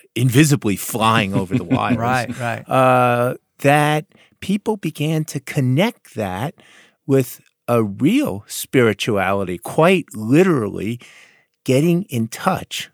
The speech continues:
Speaker 1: with spirits who had passed beyond, people who had died.
Speaker 2: And you know, Brian, in our own time, the manifestation of that blurring between the spiritual and the technological and extraterrestrial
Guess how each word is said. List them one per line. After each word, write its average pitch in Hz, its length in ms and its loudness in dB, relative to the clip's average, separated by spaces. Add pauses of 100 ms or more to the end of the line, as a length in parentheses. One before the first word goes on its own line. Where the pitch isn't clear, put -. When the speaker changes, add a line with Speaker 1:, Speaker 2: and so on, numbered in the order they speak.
(100)
Speaker 1:
with 113 180 -2
spirits 117 680 0
who 107 180 -4
had 95 180 -6
passed - 560 -10
beyond, 76 480 -8
people 107 280 2
who 90 180 -4
had 82 100 -8 (120)
died. 73 480 -8 (640)
Speaker 2:
And 139 100 0
you 143 60 4
know, 160 140 4
Brian, 151 300 0
in 131 100 -2
our 120 120 0
own 202 180 -2
time, 120 460 -6
the 110 260 -4
manifestation 135 920 0
of 110 160 -4
that 117 260 -6
blurring 127 640 0
between 120 420 -6
the 107 80 -4
spiritual 131 580 -2
and 117 60 -4
the 113 60 -6
technological 120 760 -2
and 117 140 -4
extraterrestrial 131 840 -4